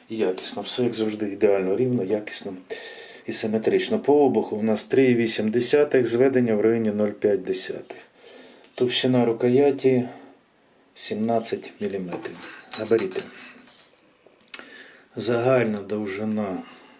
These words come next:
двісті, двісті чотирнадцять міліметрів. І довжина леза у нас біля дев'яти сантиметрів, чуть більше дев'яти сантиметрів, дев'яносто два, дев'яносто три міліметри,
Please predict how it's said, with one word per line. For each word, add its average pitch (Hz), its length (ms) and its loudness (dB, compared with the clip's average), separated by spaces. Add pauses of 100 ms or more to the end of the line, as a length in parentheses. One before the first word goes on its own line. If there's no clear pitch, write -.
(1400)
двісті, 110 880 -4 (1500)
двісті 110 300 -4
чотирнадцять 95 680 -4
міліметрів. 127 520 -2 (560)
І 117 120 -4
довжина 113 640 0
леза 131 640 2 (960)
у - 60 -14
нас 110 600 -2
біля 113 300 2
дев'яти 104 540 0
сантиметрів, 104 920 -2
чуть 110 200 -8
більше 98 360 -8
дев'яти 87 380 -14
сантиметрів, 92 720 -10
дев'яносто 113 440 -4
два, 120 240 2
дев'яносто 98 520 -6
три - 220 -4
міліметри, 90 540 -6